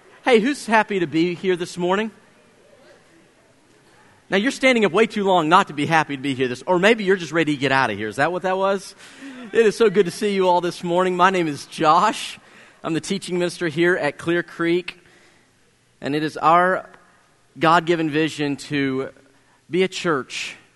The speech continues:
that connects people to God and others so that God's kingdom will come, His will be done here in Chattanooga, just as it is in heaven. And so we're so glad you're with us this morning. If you're a guest, uh,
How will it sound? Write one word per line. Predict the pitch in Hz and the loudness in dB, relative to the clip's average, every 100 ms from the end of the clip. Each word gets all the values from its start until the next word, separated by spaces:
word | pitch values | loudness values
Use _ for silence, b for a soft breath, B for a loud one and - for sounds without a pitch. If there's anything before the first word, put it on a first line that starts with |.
| _ b b b b | _ b b b b
that | 135 - | -8 -6
connects | 147 170 185 - | 0 0 0 -4
people | - 180 165 | -4 -4 -4
to | 135 | -2
God | 127 156 170 | 6 8 8
and | 156 | 4
others | 147 151 165 170 165 | 2 4 4 2 -4
so | 156 175 160 | -6 -4 -2
that | 147 | -2
God's | 123 151 139 | 4 4 4
kingdom | - 170 180 180 | -2 -2 -2 -2
will | 165 | -4
come, | - 160 165 | -2 0 0
His | 156 160 | -2 -4
will | 147 160 160 | -2 -2 -2
be | 151 | -4
done | 135 151 156 156 151 B B B B B _ | -2 2 2 0 -4 B B B B B _
here | - 190 196 | -4 0 2
in | 175 | 0
Chattanooga, | 151 170 160 151 143 131 120 | -4 -2 0 0 -4 -4 -6
just | 123 143 | -8 -8
as | 143 127 | -10 -8
it | 127 | -6
is | 123 | -6
in | 110 | -8
heaven. | 113 131 117 117 | -6 -4 -4 -8
And | 120 | -12
so | - 143 | -8 -4
we're | 147 143 135 _ | -4 -4 -8 _
so | - 180 | -6 -4
glad | 165 165 160 | 2 2 2
you're | 156 | -2
with | 165 | -4
us | 165 | -6
this | 139 165 | -8 -6
morning. | 180 196 | -4 -4
If | 151 | -6
you're | 143 | -6
a | |
guest, | 127 151 185 - - B B B | 0 2 2 -2 -18 B B B
uh, | - 139 | -2 -2